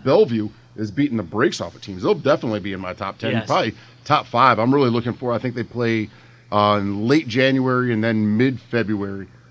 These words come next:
Speaker 1: But Athens and Belleville is
Speaker 2: Okay,
Speaker 1: probably
Speaker 2: together.
Speaker 1: gonna be the Division four games of the week when they play that week, 'cause they're both beating teams by thirty, thirty-five points. They, I don't think either team has lost,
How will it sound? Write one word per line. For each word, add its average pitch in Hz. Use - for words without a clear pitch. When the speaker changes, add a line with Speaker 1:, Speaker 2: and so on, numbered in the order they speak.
Speaker 1:
But 107
Athens 131
and 110
Belleville 104
is 87
Speaker 2:
Okay, 101
Speaker 1:
probably 143
Speaker 2:
together. 120
Speaker 1:
gonna 110
be 123
the 107
Division 113
four 110
games 139
of 123
the 120
week 117
when 104
they 117
play 107
that 101
week, 101
'cause 92
they're 123
both 123
beating 104
teams 104
by 98
thirty, 123
thirty-five 117
points. 113
They, 135
I 127
don't 135
think 131
either 135
team 120
has 98
lost, 107